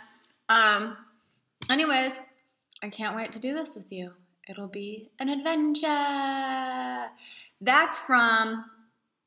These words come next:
The Hobbit or Lord of the Rings, one of those <laughs> two. Anyways, have you, ha-, have you, have you? Hope you have a glorious Sunday, Monday, wherever you are in the world.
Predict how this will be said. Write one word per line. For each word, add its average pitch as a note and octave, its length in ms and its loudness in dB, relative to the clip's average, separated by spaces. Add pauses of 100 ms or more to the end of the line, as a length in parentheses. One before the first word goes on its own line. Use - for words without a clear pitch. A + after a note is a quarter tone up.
(920)
The G3+ 160 -4
Hobbit A#3+ 600 -2
or G#3 100 0
Lord G3+ 240 -4
of G#3 60 -10
the G#3+ 80 -8
Rings, A3+ 440 -10
one F#3 140 -10
of G3 100 -10
those A3+ 400 0
<laughs> - 80 -12
two. F4+ 160 4 (880)
Anyways, A#3+ 680 -2 (580)
have A3 220 -2
you, A#3+ 140 -4
ha-, - 420 -8 (180)
have F#3 180 -2
you, G3 260 -8 (100)
have G3+ 120 -12
you? B3 200 -14 (240)
Hope B3+ 240 -4
you D4 160 0
have G#3 400 -6
a F#3 340 -6
glorious F#3 640 -8 (1500)
Sunday, G3 680 -4 (160)
Monday, F#3 520 -8 (200)
wherever F#3 400 -10
you F3+ 180 -12
are F3+ 100 -12
in F3+ 100 -18
the F#3 60 -20
world. A3 460 -12